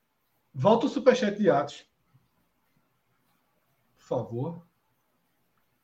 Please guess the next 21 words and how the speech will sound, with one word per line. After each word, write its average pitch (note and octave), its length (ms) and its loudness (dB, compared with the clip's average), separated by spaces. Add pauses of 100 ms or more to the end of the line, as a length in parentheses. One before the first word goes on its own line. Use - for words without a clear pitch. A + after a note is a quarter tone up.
(460)
"Pelo A3 220 0
cenário F3+ 420 4
e - 20 -4
pela F3+ 220 2
cor D#3+ 120 -2
da D#3+ 100 4
camisa, E3+ 640 -4 (280)
acho F3 220 -4
que A3+ 120 -4
Cássio F#3 340 0
vai G3 100 -2
pedir G3+ 240 -2
desculpa E3+ 480 -4
por F3 180 0
algo E3+ 200 4
que A3 100 0
fez." C3+ 480 -4
<laughs> - 560 -4
Quem A#3+ 140 0
me A3+ 80 -4
conhece F#3 640 2